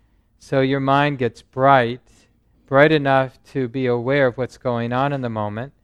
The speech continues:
but not so bright that you wanna give up, 'cause, like, another version of it be, taking too much of that medicine is like, instead of being present with this moment,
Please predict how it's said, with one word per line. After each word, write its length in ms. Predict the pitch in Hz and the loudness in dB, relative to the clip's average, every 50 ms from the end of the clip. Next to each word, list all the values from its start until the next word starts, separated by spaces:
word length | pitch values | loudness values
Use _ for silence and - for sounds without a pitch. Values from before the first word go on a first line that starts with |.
| _ _ _ _ _ _ _ _ _ _ _ _ _ | _ _ _ _ _ _ _ _ _ _ _ _ _
but 140 | - 147 123 | -4 -2 0
not 260 | 139 151 170 180 - | 2 2 2 2 0
so 160 | - - 170 | -2 -6 -6
bright 420 | 143 - 147 143 135 135 135 135 - | -2 2 4 4 6 4 4 0 -2
that 160 | 147 143 139 | -6 -6 -6
you 100 | 139 127 | -6 -4
wanna 220 | 131 139 131 127 | -2 -2 -2 -2
give 280 | 117 - - 135 123 117 | -4 -4 -4 -4 2 4
up, 300 | 143 143 131 120 - - | 6 6 6 4 2 -4
'cause, 240 | - 123 117 - _ _ _ _ _ _ _ _ _ | -6 -6 -6 -6 _ _ _ _ _ _ _ _ _
like, 280 | 160 147 143 139 - _ _ _ _ _ _ _ _ - | 4 4 4 4 0 _ _ _ _ _ _ _ _ -8
another 420 | 135 127 135 147 160 160 170 156 | -6 0 4 4 6 6 6 2
version 480 | 131 120 147 156 160 147 - 156 143 139 | 2 2 2 2 2 2 0 -2 0 2
of 360 | 131 123 123 123 - - _ _ _ - | 2 2 0 0 -4 -12 _ _ _ -4
it 200 | 143 139 - - | -4 -4 -4 -4
be, 260 | - 147 143 147 143 _ _ 147 - - - | -8 -8 -8 -10 -18 _ _ -20 -20 -20 -18
taking 360 | - - 160 151 - 147 135 117 | -4 -2 -2 -2 0 -4 -8 -8
too 160 | - - 147 | -6 -6 0
much 240 | 139 143 139 - - | 2 2 2 2 -2
of 80 | 147 | -4
that 160 | 143 139 143 | -4 -4 -2
medicine 460 | 139 139 143 151 160 151 - - 143 127 | 0 2 2 2 2 0 -2 -6 -4 -4
is 180 | 123 120 - | -4 -4 0
like, 260 | 143 131 127 131 - _ _ _ _ _ _ _ _ _ - | 2 2 2 2 -2 _ _ _ _ _ _ _ _ _ -8
instead 420 | 135 123 - - - 175 180 185 | -8 -8 -8 0 4 6 6 6
of 100 | 185 156 | 4 2
being 200 | 160 165 160 143 | 0 -2 -2 -2
present 400 | - - 165 165 143 147 165 139 | -4 0 2 2 2 2 -4 -6
with 140 | 131 127 - | -8 -2 0
this 260 | 175 180 - - - | -2 -2 -2 -2 -2
moment, 360 | 151 131 127 127 127 147 156 | -2 -2 0 -2 -4 -6 -8